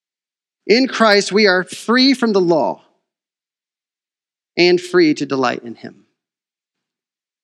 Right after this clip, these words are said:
In Christ, we are free from the law, or another way to put it is unveiled from the law and free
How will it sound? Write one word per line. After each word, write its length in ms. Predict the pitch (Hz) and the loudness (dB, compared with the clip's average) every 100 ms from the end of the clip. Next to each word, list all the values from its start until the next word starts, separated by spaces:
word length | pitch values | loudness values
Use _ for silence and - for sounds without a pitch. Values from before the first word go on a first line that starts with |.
| - | -2
In 180 | 175 190 | -2 0
Christ, 460 | - 196 208 - | -2 0 0 0
we 80 | 175 | 0
are 100 | 160 | 0
free 520 | - - 196 220 233 | -6 -4 0 0 -2
from 180 | 214 202 | -2 -2
the 80 | 202 | -2
law, 480 | 147 123 127 139 - _ _ _ _ | 0 -2 -4 -8 -16 _ _ _ _
or 80 | 131 | -4
another 180 | 143 156 | -2 0
way 100 | 151 | 0
to 40 | |
put 120 | 156 | -2
it 20 | |
is 60 | 131 | -4
unveiled 800 | - 156 143 160 147 123 139 - _ _ _ _ _ _ - | -2 -2 0 0 0 -2 -6 -14 _ _ _ _ _ _ -2
from 180 | 170 190 | 0 2
the 80 | |
law 420 | 180 127 113 117 - _ _ _ _ _ _ - | 2 0 -2 -6 -12 _ _ _ _ _ _ -4
and 240 | 139 143 | -2 -2
free 580 | 139 - 180 123 131 131 | -4 0 0 0 -6 -10